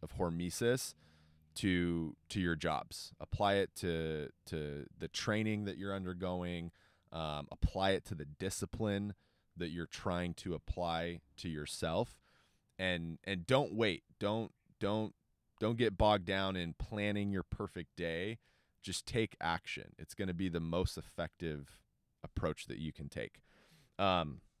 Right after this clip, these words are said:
that's all I got for you guys this morning. Gonna keep it, keep it kinda short. Um, thanks for jumping on, guys. Um, again, uh, feel free to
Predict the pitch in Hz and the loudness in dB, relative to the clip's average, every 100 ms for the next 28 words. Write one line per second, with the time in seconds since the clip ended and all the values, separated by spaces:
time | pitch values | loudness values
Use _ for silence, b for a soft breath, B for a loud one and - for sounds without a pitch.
0 | _ _ _ _ _ _ _ _ 127 123 | _ _ _ _ _ _ _ _ 4 8
1 | 139 113 101 90 - 87 80 80 73 - | 10 10 10 6 6 0 2 2 0 -6
2 | - 107 - 80 73 71 65 - 78 71 | -10 -10 -6 -4 -4 -4 -8 -8 -6 -6
3 | - - 82 73 62 _ _ - 65 - | -10 -8 -6 -6 -6 _ _ -12 -10 -6
4 | 80 69 - 76 65 _ _ - 73 65 | -6 -4 -4 -4 -6 _ _ -8 -6 0
5 | 113 - 120 120 107 101 95 90 87 85 | 0 0 0 2 2 0 0 2 2 2
6 | - - b b b - 85 80 78 73 | -2 -16 b b b -4 0 2 2 -2
7 | 85 98 104 95 82 _ _ _ - - | -2 2 2 2 -4 _ _ _ -10 -8
8 | - - - - 107 - 104 95 87 | -10 -14 -12 -2 0 2 2 4 4